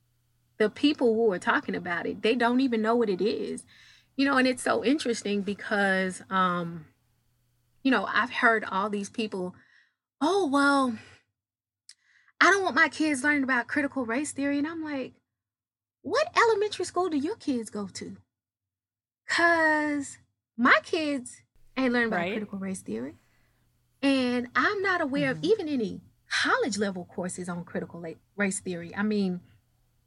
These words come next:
Speaker 1: and I heard a lot of people talking about, "Oh, well, it's, it's a legal theory." Well, that's true, but I didn't learn about critical
Speaker 2: Mm-hmm.
Speaker 1: race theory in law school. I read about it in books.
Speaker 2: That's interesting.
Speaker 1: And
Speaker 2: Right.
Speaker 1: I was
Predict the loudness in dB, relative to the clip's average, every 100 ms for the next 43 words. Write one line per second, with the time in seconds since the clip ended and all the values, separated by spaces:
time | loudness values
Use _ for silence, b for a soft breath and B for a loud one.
0 | _ 2 4 6 4 4 2 2 -2 -2
1 | -2 0 -2 0 2 4 2 0 -2 -4
2 | _ _ _ _ _ _ -4 0 0 0
3 | 0 2 2 0 -2 -4 -6 -4 2 2
4 | 2 -2 2 4 4 -2 _ _ _ _
5 | 0 2 2 -4 -20 _ _ 0 2 2
6 | 2 2 2 0 0 -2 -4 -4 -4 -8
7 | -8 -10 -10 -10 -12 -12 -14 -12 -10 -10
8 | -12 _ _ _ _ _ _ 2 4 6
9 | 4 2 0 0 -2 -4 -4 -4 -4 0
10 | 2 2 -2 -6 -6 -8 -8 -8 -10 -14
11 | _ _ _ _ _ _ _ _ _ _
12 | _ 2 6 6 6 4 0 0 6 6
13 | 8 4